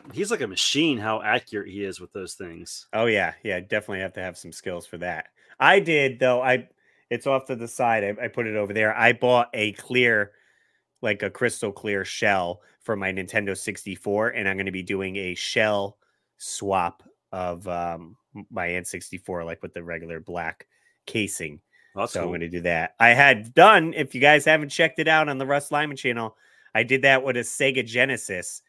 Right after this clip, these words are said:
Speaker 2: It was completely clear, and I actually put blood splatter and blood packets on the inside of the Sega Genesis, so it had moving blood inside the Sega.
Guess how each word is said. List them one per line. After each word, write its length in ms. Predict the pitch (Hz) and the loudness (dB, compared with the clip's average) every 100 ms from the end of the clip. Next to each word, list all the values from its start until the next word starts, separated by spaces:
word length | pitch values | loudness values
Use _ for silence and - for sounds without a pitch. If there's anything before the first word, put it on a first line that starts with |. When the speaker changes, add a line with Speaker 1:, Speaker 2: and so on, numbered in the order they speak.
| _ _ _ | _ _ _
Speaker 2:
It 60 | 104 | -4
was 160 | 101 101 | -4 -4
completely 600 | 110 101 131 139 143 117 | -10 -6 -2 -2 -4 -8
clear, 560 | - 135 135 107 101 - _ - | -8 -2 2 2 0 -6 _ -10
and 100 | 104 | -4
I 100 | 104 | 0
actually 360 | 110 120 - 107 | 0 0 -4 -8
put 400 | - 123 120 147 | -2 -2 -2 -8
blood 340 | 104 120 123 | -4 -2 -2
splatter 680 | - - 120 117 123 120 - _ _ - | -8 -4 0 2 2 -2 -4 _ _ -8
and 240 | 107 101 | -6 -6
blood 380 | 117 117 117 110 _ _ _ | -4 -2 -2 -4 _ _ _
packets 800 | - 135 143 - 202 - - - _ _ | 0 2 2 -2 -6 -6 -10 -10 _ _
on 140 | 107 107 | -8 -6
the 200 | 110 120 | -8 -6
inside 720 | 131 131 120 127 110 107 104 | -6 -6 -6 -2 0 0 -2
of 200 | - 107 | -6 -10
the 80 | 104 | -10
Sega 340 | - 107 104 | -6 -4 -4
Genesis, 480 | 104 104 104 101 92 | -6 -6 -8 -10 -10
so 140 | 104 | -6
it 80 | 98 | -6
had 260 | 101 104 90 | -4 -4 -6
moving 520 | 87 107 113 110 101 | -10 -8 -6 -8 -8
blood 440 | 95 101 104 95 101 _ _ | -8 -4 -4 -4 -8 _ _
inside 480 | 104 98 - 98 92 | -10 -10 -6 -6 -6
the 60 | 92 | -8
Sega. 420 | - 95 85 78 | -8 -6 -6 -10